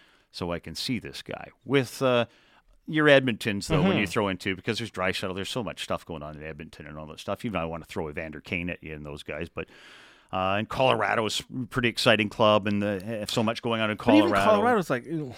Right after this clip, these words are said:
Speaker 2: look, Landeskog's out. M-, McKinnon and Makar obviously have blast.
Speaker 1: The
Speaker 2: Makar
Speaker 1: Landeskog thing is just, like,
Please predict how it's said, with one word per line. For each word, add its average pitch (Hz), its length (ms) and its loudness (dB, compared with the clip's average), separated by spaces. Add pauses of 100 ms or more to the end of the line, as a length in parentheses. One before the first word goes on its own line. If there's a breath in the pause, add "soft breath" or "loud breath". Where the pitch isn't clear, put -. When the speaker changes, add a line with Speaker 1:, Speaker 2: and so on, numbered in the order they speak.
(100)
Speaker 2:
look, 127 180 -4
Landeskog's 117 600 0
out. 120 180 6
M-, 156 180 2
McKinnon 208 240 4
and 185 80 4
Makar 156 340 8
obviously 127 260 2
have 98 100 -2
blast. 120 260 4
Speaker 1:
The 127 60 -2
Speaker 2:
Makar 147 220 8 (100)
Speaker 1:
Landeskog 110 420 8
thing 113 240 2
is 85 200 -4 (100)
just, 117 360 2
like, 95 420 0